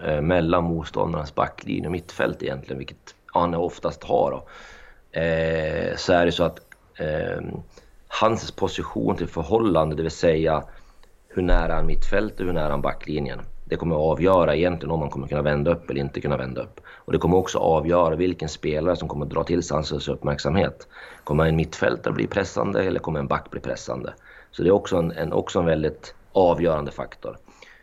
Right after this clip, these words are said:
Men om vi leker med tanken att, att skulle det se bra ut, som, som vi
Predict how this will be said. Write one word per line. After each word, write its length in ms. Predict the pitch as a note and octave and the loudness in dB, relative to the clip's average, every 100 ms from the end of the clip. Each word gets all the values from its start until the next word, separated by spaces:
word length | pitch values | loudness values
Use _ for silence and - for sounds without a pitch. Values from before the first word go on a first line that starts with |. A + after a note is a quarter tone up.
| _ - | _ -6
Men 240 | D#2 E2+ | -2 0
om 60 | F2 | 2
vi 80 | |
leker 260 | F#2 F#2+ - | 2 2 0
med 120 | F#2+ | -4
tanken 460 | F#2+ F2+ F2+ - F#2+ | 0 -2 -2 -2 -2
att, 220 | E2+ - | -4 -6
att 200 | - - - | -10 -10 -14
skulle 300 | - - E2+ | -14 -6 -4
det 40 | |
se 120 | E2 | -4
bra 360 | F#2 G2+ B2 G2 | 0 2 4 2
ut, 100 | E2 | 0
som, 240 | E2+ E2+ | -4 -6
som 180 | - | -6
vi 60 | - | -4